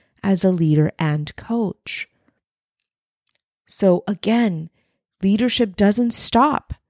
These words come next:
at that first part where you've worked on your mindset, you worked on your skill set, and now you can strategize. That's not what leadership is all about. It's very important, however, but that's just the beginning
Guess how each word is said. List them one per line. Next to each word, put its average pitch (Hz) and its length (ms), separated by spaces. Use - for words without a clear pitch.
at 190 140
that 190 220
first - 400
part - 500
where 180 120
you've 170 240
worked 190 220
on 220 100
your 202 140
mindset, 214 520
you 190 120
worked 185 300
on 202 100
your 180 140
skill 208 320
set, 220 340
and 180 160
now 185 240
you 185 160
can 180 160
strategize. 160 920
That's 190 340
not 190 480
what 180 260
leadership 175 760
is 185 180
all 165 400
about. 147 640
It's - 100
very 156 320
important, 269 480
however, - 560
but 196 160
that's 214 280
just - 200
the 165 80
beginning 214 580